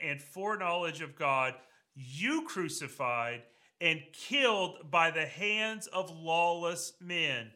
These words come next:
God raised him up, loosing the pangs of death, because it was not possible for him to be held by it." What an incredible group of scriptures. And I'm excited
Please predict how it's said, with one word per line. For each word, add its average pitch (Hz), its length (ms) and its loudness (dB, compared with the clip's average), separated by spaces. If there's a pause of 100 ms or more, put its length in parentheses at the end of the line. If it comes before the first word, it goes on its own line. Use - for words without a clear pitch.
(560)
God 165 340 6
raised 135 320 -2
him 123 160 -10
up, 123 400 -4
loosing 185 640 -6
the 175 120 -6
pangs 180 1080 -6
of 151 200 -6
death, 123 260 -10 (800)
because 185 280 2
it 196 60 -4
was 180 160 -4
not 180 240 2
possible 226 680 2
for 185 260 -4
him 196 480 0
to 156 140 -8
be 143 220 -6
held 170 640 -2
by 143 680 0
it." 113 340 -16 (520)
What 160 520 -4
an 135 140 -6
incredible 143 920 -8 (480)
group 127 360 -12
of 127 100 -16
scriptures. - 720 -16 (340)
And 120 140 -12 (100)
I'm 214 220 -2
excited 113 680 -6